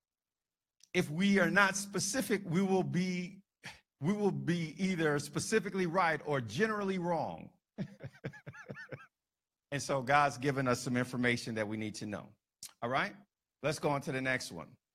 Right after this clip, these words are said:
Um, "Pastor David, wh-, where did you get all of this stuff from that you, that you're telling us?" Well, I got it out of my meditation. And this is what God taught me, is that biblical meditation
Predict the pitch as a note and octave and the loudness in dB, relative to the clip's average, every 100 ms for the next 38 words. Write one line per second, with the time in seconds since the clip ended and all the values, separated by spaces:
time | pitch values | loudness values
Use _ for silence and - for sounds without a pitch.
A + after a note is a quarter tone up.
0 | _ _ _ _ _ _ _ _ - _ | _ _ _ _ _ _ _ _ -20 _
1 | _ _ _ _ _ _ _ _ _ _ | _ _ _ _ _ _ _ _ _ _
2 | _ _ _ _ C3 B2 A#2 A2+ A#2 A#2 | _ _ _ _ -2 0 0 -2 -4 -8
3 | G2+ - _ _ _ _ _ - G#3+ G#3 | -12 -20 _ _ _ _ _ -4 -4 -2
4 | F#3+ G#3 F#3+ F3+ F#3 F3+ G#3 G3+ C4 D4+ | 0 2 0 -4 -6 -6 -4 -2 -2 -2
5 | G#3 A3+ A3+ A3 G3 G3+ F#3+ F#3+ - - | -2 0 2 2 2 0 -2 -4 -6 -4
6 | A3 - - G#3+ G#3+ F#3 E3+ E3 G3 E3+ | -4 -4 -8 -4 -2 -2 -4 -4 -6 -6
7 | B2 D#3+ D3+ E3 F3+ A#3+ G3+ G#2+ F#2+ D3+ | -6 -6 -4 -8 -4 -4 -4 -8 -10 -4
8 | F3 G3+ E3 E3+ G3 D3+ C#3+ D#3 E3+ E3 | 0 2 4 4 6 4 6 4 0 2
9 | E3+ F#3 G#3 A3 - - - - A2+ C#3+ | 0 0 -6 -8 -8 -14 -18 -12 -6 -6
10 | D3+ D3 D3 B2+ C#3 B2+ - G3 C3 G#2+ | -6 -6 -6 0 2 0 -2 -6 -4 -8
11 | G#2 A2+ G#2 G2+ C#3+ F3 F3+ E3+ E3+ F#3 | -8 -6 -4 -4 -4 -4 -4 -4 -4 -4
12 | F3 A#2 A#2 A#2 B2 | -6 -8 -8 -10 -12